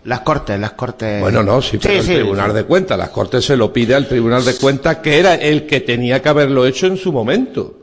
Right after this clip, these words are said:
Speaker 1: Yo creo que ya era hora, ¿no?
Speaker 2: Lo que pasa, ¿eh?
Speaker 1: Que era ya hora,
Speaker 2: Hombre,
Speaker 1: ¿eh?
Speaker 2: claro que ya era hora, lo mismo que en otros muchos temas.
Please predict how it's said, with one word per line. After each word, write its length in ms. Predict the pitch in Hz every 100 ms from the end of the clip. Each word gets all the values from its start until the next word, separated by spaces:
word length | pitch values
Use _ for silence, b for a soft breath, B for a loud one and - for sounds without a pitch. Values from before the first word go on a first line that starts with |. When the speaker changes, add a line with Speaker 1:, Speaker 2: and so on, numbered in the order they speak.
| -
Speaker 1:
Yo 200 | 107 175
creo 160 | 185
que 120 | 87 92
ya 100 | 90
era 140 | 92
hora, 200 | 120 110
¿no? 200 | 104 151 -
Speaker 2:
Lo 100 | 107
que 140 | 107
pasa, 440 | 107 110 - 151 - -
¿eh? 280 | 156 247 -
Speaker 1:
Que 240 | 123 101 113
era 140 | 160
ya 240 | 156 92
hora, 280 | 113 139 101
Speaker 2:
Hombre, 180 | 104 147
Speaker 1:
¿eh? 20 |
Speaker 2:
claro 320 | 113 104 117 135
que 100 | 147
ya 140 | 127
era 220 | 107 92
hora, 240 | 127 202 175
lo 100 | 110
mismo 320 | 110 113 127
que 100 | 135
en 100 | 104
otros 280 | 104 113 107
muchos 380 | 107 - 98
temas. 380 | - 123 175 220